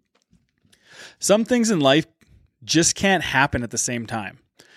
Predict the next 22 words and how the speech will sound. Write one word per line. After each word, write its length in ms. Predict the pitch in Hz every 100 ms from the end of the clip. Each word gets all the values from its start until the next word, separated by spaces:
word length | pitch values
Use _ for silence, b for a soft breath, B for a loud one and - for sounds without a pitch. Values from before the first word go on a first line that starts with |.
| b b
You 120 | -
can't 280 | 123 175 160
turn 240 | - 180 175
left 320 | 135 143 -
and 140 | 127
right 180 | 120 143
at 60 | 127
the 80 |
same 300 | 117 127 120
time, 400 | 113 117 104 127 - B B -
and 100 | 151
you 60 |
can't 280 | - 190 131
land 300 | 127 151 170
a 60 | 151
coin 320 | - 160 143
heads 320 | - 147 123
and 120 | 127
tails 520 | - 135 113 113 - - -
simultaneously. 880 | - 123 113 110 135 135 104 - - _ _ _ B B B B B B -
A 80 |
face, 580 | 123 - 185 208 - -